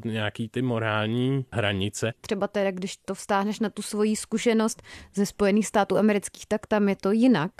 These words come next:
Speaker 2: bys řekl?
Speaker 1: Jasně, tak třeba taková ta jenom čistá pravdomluvnost, jo, nebo, eh, <laughs> tak, takový ty úplně ty základní hodnoty, tak v tomhle Češi jsou daleko pragmatičtější.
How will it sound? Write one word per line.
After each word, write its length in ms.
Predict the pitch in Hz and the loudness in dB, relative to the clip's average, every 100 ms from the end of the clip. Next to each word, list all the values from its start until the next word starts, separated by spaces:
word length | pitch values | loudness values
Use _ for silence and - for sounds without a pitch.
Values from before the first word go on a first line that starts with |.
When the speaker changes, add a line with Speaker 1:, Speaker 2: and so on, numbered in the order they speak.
| 165 | -8
Speaker 2:
bys 260 | 160 165 | -8 -8
řekl? 420 | - 160 - 147 202 _ _ - | -8 -8 -6 -8 -8 _ _ 0
Speaker 1:
Jasně, 380 | 196 - 123 87 | 0 2 -2 -2
tak 160 | - 123 - | -4 -6 -8
třeba 420 | - 180 180 165 - 135 | -4 -2 0 -2 -4 -8
taková 480 | 143 147 156 151 151 | -6 -4 -2 0 0
ta 400 | - 165 156 139 - | 0 0 0 -2 -4
jenom 400 | 135 131 147 139 - - | 0 0 2 -2 -6 -16
čistá 400 | - 139 - 131 | -6 -6 -2 -2
pravdomluvnost, 1120 | 127 123 107 117 143 170 113 92 87 85 - - | 0 0 0 2 4 4 4 0 -4 -6 -8 -2
jo, 140 | 104 | 0
nebo, 500 | 131 117 107 110 98 104 107 104 104 80 - - - | 2 0 0 0 -2 -2 -2 0 -2 -4 -8 -8 -4
eh, 80 | |
<laughs> 60 | 139 | -2
tak, 140 | 139 - | -2 -4
takový 340 | 135 127 143 | -4 -4 -4
ty 120 | 139 131 | -4 -6
úplně 320 | 135 156 160 | -2 0 0
ty 120 | 156 | 0
základní 580 | 147 131 131 156 156 160 | 2 2 2 0 2 4
hodnoty, 380 | 135 131 147 143 | 4 4 2 0
tak 160 | 143 | -2
v 40 | - | -2
tomhle 300 | 139 139 156 | -2 0 -2
Češi 300 | - 127 143 | -2 -4 -2
jsou 140 | 143 | -2
daleko 300 | 135 123 139 | 0 0 0
pragmatičtější. 960 | 123 101 95 95 87 82 - 80 - | -2 -4 -4 -6 -6 -10 -10 -12 -12